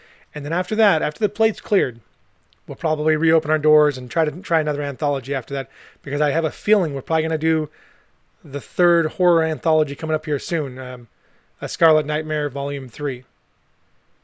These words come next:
That's what it'll be called. I can't wait for that too.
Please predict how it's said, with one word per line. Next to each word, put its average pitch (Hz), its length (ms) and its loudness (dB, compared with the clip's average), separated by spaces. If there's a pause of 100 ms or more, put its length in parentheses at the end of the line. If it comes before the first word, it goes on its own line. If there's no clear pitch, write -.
That's 139 180 -8
what 135 60 -10
it'll 127 80 -10
be 127 100 -8
called. 120 260 -10 (1700)
I - 40 -18
can't 170 220 -2
wait 156 140 -2
for 147 80 -10
that 139 140 -6
too. 123 180 -16